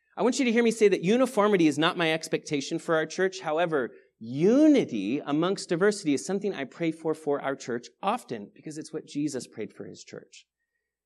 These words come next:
We come from very different socioeconomic backgrounds, potentially having very different political opinions, or maybe even a different voting history that's represented in our room, and even a variety of different eschatological convictions and opinions about the things even that we'll study today.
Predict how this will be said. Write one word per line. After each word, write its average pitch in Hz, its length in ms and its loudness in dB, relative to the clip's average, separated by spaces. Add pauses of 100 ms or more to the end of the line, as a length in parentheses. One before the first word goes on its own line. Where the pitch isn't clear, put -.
(220)
We 180 120 4
come 214 220 0
from 196 200 4
very 165 280 6
different 202 300 0
socioeconomic 165 920 0
backgrounds, 202 460 0
potentially 170 400 -4
having 151 180 0
very 160 220 4
different 156 280 -4
political 160 460 0
opinions, 190 480 0
or 143 60 0
maybe 151 200 0
even 151 200 0
a 135 60 0
different 139 280 -4
voting 180 400 2
history 202 380 -2
that's 151 200 -4
represented 131 540 -6
in 131 100 -2
our 113 140 -6
room, 202 300 0 (320)
and 156 140 0
even 220 280 2
a 220 60 4
variety 175 420 4
of 165 100 2
different 165 340 -2
eschatological 160 1500 0 (320)
convictions 190 840 0
and 156 220 -2
opinions 151 580 -2
about 139 220 2
the 170 100 -4
things 180 300 -2
even 165 200 0
that 156 100 -4
we'll 151 100 -2
study 135 320 -4
today. 175 460 -4